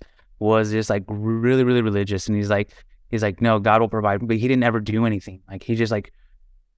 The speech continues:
"God will do, God will do, God will do." And then, like, he was just kinda always in the same thing 'cause he outsourced it. Not to say that it's, like, a bad thing, but he didn't do anything to help himself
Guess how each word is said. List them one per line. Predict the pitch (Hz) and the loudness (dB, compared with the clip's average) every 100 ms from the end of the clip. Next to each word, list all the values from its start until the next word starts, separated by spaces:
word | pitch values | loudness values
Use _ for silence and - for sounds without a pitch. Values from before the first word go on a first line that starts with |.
| _ _ _ _ _ - | _ _ _ _ _ 0
"God | 113 113 | 2 4
will | 117 | 2
do, | 110 110 104 | 2 0 2
God | 110 117 | 2 2
will | 113 | 2
do, | 110 104 101 | 0 -2 0
God | 110 | 2
will | 117 | 2
do." | 110 107 | 2 -2
And | 101 | -2
then, | 107 | -2
like, | 107 98 | -4 -2
he | 113 | -4
was | |
just | 101 | -2
kinda | - 117 | 0 2
always | 113 110 | 2 2
in | |
the | 107 | -2
same | 98 113 107 98 | -2 -2 -2 0
thing | 127 120 | 0 0
'cause | 104 104 98 - - - _ | -2 -6 -6 -18 -20 -20 _
he | - 117 | -4 0
outsourced | 120 131 117 - 117 113 - - 95 | 2 2 2 -2 0 0 -4 -12 -10
it. | - - _ - - _ | -10 -14 _ -20 -20 _
Not | 127 127 | 0 0
to | 131 | -2
say | 120 151 | -2 0
that | 139 135 127 | 4 4 2
it's, | 110 | 2
like, | 123 110 | -2 0
a | 113 | -2
bad | 110 117 117 123 | -2 0 0 0
thing, | 127 | 2
but | 123 | 2
he | 117 | 2
didn't | 131 123 | 0 0
do | 110 | 0
anything | 123 117 | 0 0
to | 107 | -2
help | 117 - | -2 -2
himself | 110 - 120 107 104 | -4 0 2 4 0